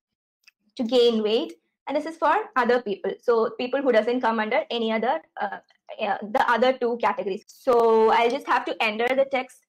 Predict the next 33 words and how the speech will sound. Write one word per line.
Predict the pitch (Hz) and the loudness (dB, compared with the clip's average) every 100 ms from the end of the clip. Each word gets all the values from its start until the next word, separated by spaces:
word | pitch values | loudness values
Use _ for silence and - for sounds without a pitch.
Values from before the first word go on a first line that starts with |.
| - | -4
And, | 254 262 262 262 | 0 2 0 -2
uh, | 262 247 240 | 0 0 0
for | 285 285 | -2 -4
people | 269 269 311 349 349 - | -12 -8 -6 -8 -10 -12
who | 262 262 - - | -8 -6 -6 -2
are, | 233 233 285 - _ _ - | 2 2 0 -4 _ _ -10
uh, | 208 220 226 233 | -4 -2 -2 -6
you | 233 233 | -10 -8
know, | 226 269 294 _ _ _ _ _ _ _ _ | -6 -8 -10 _ _ _ _ _ _ _ _
uh, | 220 220 214 208 196 - | -4 0 2 0 -2 -4
who | 277 | 0
wanted | 254 220 254 269 | 2 2 2 2
to | 302 | 2
receive | 240 233 254 294 - | 2 0 -4 -6 -2
only | 240 240 262 294 | -2 0 -4 -2
tips | - 254 - - | -2 -4 -6 -8
regarding | 226 220 208 202 254 254 | 0 2 4 2 0 0
weight | 202 202 - | 0 -4 -4
loss, | 226 311 - _ _ _ | -4 -4 -6 _ _ _
those | 220 240 262 | -4 2 2
people | - 294 320 302 | 0 -4 -4 -2
will | 294 | 0
receive | 254 254 285 262 | 0 -2 -6 -6
the | 302 - - | -8 -10 -8
same | 269 226 262 | -4 0 0
email | - 269 262 285 | -2 -2 0 0
with | 277 277 - | 0 0 2
all | 214 214 269 | 4 4 2
these | 294 294 | -2 -4
details | 262 247 262 262 269 | -2 -2 0 -2 0
that | 233 220 | -2 0
are | 226 226 | 0 0
there, | 202 208 247 | 0 0 -2